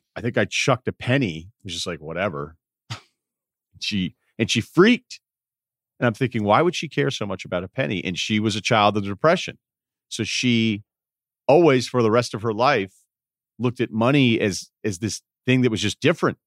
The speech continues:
than, than I did. And, and honestly, you know, it's not like I was sitting around wasting money my whole life, but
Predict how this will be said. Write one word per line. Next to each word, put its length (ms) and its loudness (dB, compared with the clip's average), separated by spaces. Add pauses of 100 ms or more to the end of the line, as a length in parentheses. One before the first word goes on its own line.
(100)
than, 240 -2
than 120 -4
I 140 2
did. 160 -2
And, 260 -8
and 200 -8 (120)
honestly, 360 -12
you 80 -10
know, 160 -14
it's 100 -20
not 100 -14
like 100 -16
I 40 -10
was 120 -8
sitting 200 -6
around 180 -4
wasting 300 -4
money 160 0
my 140 -4
whole 180 -8
life, 260 -8
but 180 2